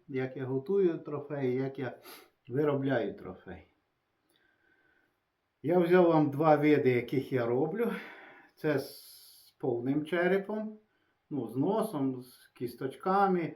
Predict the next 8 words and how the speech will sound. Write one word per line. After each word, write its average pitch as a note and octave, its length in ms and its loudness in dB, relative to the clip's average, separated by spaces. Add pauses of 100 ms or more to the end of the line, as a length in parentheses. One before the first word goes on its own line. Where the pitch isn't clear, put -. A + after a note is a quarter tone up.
(340)
но A3 580 2
зрізані D#3+ 680 0
зуби. C3 480 -6 (260)
Бачите? D#3 540 -10 (800)
Зуби F3+ 300 0
я D#3 200 -2
зрізаю D3 760 -6 (100)
рівненько, C#3+ 960 -8